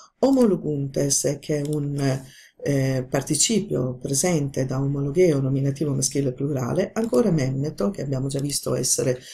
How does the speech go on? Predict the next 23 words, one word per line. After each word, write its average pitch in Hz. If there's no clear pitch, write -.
il 170
più 180
che 180
perfetto 151
indicativo 143
del 135
verbo 135
mimnesco, 165
poi 147
accusai, 196
infinito 151
dell'auristo 135
del 135
verbo 131
attivo 139
del 135
verbo 127
apuo, 196
efe, 185
che -
vuol 127
dire 139
disse, 139